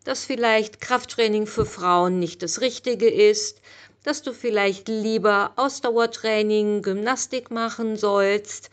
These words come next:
und ja, vielleicht in deinem Alter mit Krafttraining zu beginnen nicht das Richtige ist. Und du wirst immer unsicherer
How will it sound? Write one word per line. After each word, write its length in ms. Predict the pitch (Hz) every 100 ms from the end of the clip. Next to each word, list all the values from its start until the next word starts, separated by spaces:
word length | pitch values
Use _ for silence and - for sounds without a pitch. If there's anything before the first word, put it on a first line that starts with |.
| - - - - _ _ _
und 560 | - 247 247 240 240 -
ja, 200 | 226 185
vielleicht 440 | 214 196 190 190
in 320 | 185 196 185
deinem 360 | 226 254 285 277
Alter 500 | 196 208 214 214 202
mit 240 | 185 180
Krafttraining 760 | - 202 233 - 220 208 208 208
zu 200 | - 202
beginnen 840 | 190 180 185 180 185 190 202 220
nicht 280 | 247 240 -
das 180 | 262 180
Richtige 420 | 160 - 160 -
ist. 360 | - - - _ _ _ _ _ _ _ _ _ _ _ _ _ _ _ -
Und 280 | 220 214
du 120 | 240 202
wirst 340 | 226 220 -
immer 340 | 220 226 226 - -
unsicherer 1040 | 269 277 - 208 214 208 196 214 233 247